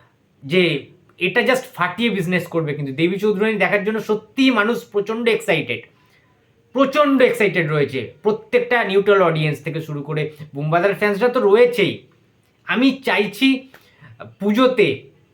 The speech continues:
মানে চারটে বাংলা ছবি ভালো চলুক, কেন তিনটে চলবে? কেন আবির চ্যাটার্জির ওই ছবিটা চলবে না, লো বাজেটের ছবি বলে?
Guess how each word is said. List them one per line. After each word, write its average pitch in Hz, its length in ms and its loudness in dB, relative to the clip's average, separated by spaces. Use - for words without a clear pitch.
মানে 151 280 -2
চারটে 220 360 2
বাংলা 269 240 2
ছবি 277 280 2
ভালো 196 220 2
চলুক, 160 240 -2
কেন 233 200 -2
তিনটে 240 380 0
চলবে? 185 320 0
কেন 208 220 0
আবির 208 260 2
চ্যাটার্জির 226 380 0
ওই 214 120 -2
ছবিটা 214 320 0
চলবে 202 320 2
না, 165 100 2
লো 170 120 0
বাজেটের 202 440 0
ছবি 208 220 -4
বলে? 226 220 2